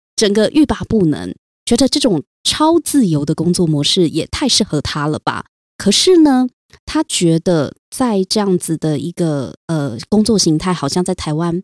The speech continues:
蛮少见的，似乎在国外比较盛行。那他想请教的是，如果想要以台湾为根基，开始挑战自由接案、个人网络微创业的话，事前有需要考量哪些重点，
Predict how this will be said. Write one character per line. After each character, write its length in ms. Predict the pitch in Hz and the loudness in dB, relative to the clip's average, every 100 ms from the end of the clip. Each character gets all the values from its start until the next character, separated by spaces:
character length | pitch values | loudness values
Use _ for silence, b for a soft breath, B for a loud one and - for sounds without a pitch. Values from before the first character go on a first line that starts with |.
| _ - | _ -6
蛮 200 | 156 208 | -2 -2
少 320 | - 170 135 | -2 -2 -6
见 260 | - 202 151 | -2 0 0
的， 160 | 143 - | -2 -4
似 160 | - | -2
乎 140 | 202 196 | -2 -2
在 140 | 180 | -2
国 140 | 165 | -2
外 180 | 147 170 | -2 -2
比 100 | 170 | -6
较 160 | - 170 | -6 -4
盛 340 | - 233 175 | -2 0 0
行。 400 | 160 - 139 151 - _ _ _ | 0 -4 -4 -6 -8 _ _ _
那 240 | 233 214 | -2 -2
他 140 | 185 220 | -2 -2
想 180 | - 185 | -2 -2
请 180 | - | -2
教 200 | 139 185 | -2 -2
的 100 | 160 | 0
是， 300 | 151 - 170 - _ _ | 0 0 0 -2 _ _
如 200 | 196 269 | 0 0
果 160 | 311 302 | 2 0
想 180 | - 160 | 0 -2
要 100 | 185 | -2
以 140 | 156 | -4
台 200 | - 156 | -6 -4
湾 160 | 156 175 | -2 -2
为 140 | 151 143 | -2 -2
根 240 | 160 180 | -2 0
基， 360 | 180 151 151 151 | 0 -2 -2 -4
开 180 | - 277 | -4 -4
始 160 | - | -2
挑 320 | 185 - - - - | -4 -8 -10 -10 -4
战 220 | 185 160 - _ | -4 -4 -10 _
自 220 | - 202 | -6 -4
由 240 | 135 110 139 | -4 -6 -10
接 180 | - 180 | -2 -2
案、 240 | 190 196 - _ _ | 0 -2 -6 _ _
个 200 | 240 202 | 0 2
人 260 | 147 139 147 | 2 0 -2
网 160 | 151 135 | -4 -2
络 140 | 170 165 | 0 0
微 120 | 143 | -2
创 240 | - 180 | -4 -2
业 120 | 180 | -2
的 100 | 170 - | -2 -6
话， 160 | - 190 - _ _ _ _ | -6 -6 -8 _ _ _ _
事 340 | - - 370 240 | -4 2 2 0
前 300 | - 190 180 | 0 2 2
有 320 | 151 98 - - | 0 -2 -10 -10
需 180 | - 226 | -4 -2
要 200 | 214 190 | -2 -4
考 180 | - 143 | -6 -6
量 180 | 139 147 | -4 -6
哪 80 | |
些 200 | 143 180 180 | -4 -4 -4
重 300 | - 294 226 | 0 2 2
点， 300 | 180 151 - | 2 -2 -4